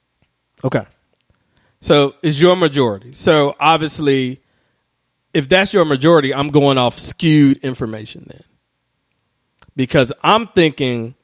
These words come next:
um, that at, at twelve or thirteen, that the majority of the students at that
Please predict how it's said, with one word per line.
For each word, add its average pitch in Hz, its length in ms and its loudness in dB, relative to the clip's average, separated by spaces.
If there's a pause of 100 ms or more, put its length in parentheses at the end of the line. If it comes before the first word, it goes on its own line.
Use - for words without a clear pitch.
(360)
um, 117 600 -4 (240)
that 120 420 -6 (220)
at, 135 240 -14
at 127 240 -14
twelve 165 340 2
or 123 60 -4
thirteen, 135 920 -8
that 123 240 -10
the 123 80 -8
majority 127 680 -2
of 123 240 -10
the 113 100 -14
students - 760 -8 (640)
at 135 200 -6
that 135 220 -4